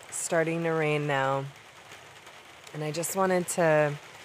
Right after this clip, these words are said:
record that little reflection. You know, we're in, and encourage you to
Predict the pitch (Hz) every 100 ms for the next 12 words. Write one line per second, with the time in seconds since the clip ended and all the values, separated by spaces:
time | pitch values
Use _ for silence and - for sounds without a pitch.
0 | - - - - 160 - 160 156 160 147
1 | 139 139 135 147 147 143 139 139 135 131
2 | 147 - 151 135 - - 135 127 131 135
3 | - - 147 143 139 143 - 160 160 160
4 | 165 - - - - - - - - 165
5 | 165 151 190 180 151 143 - - - -
6 | - - - - 165 175 196 208 175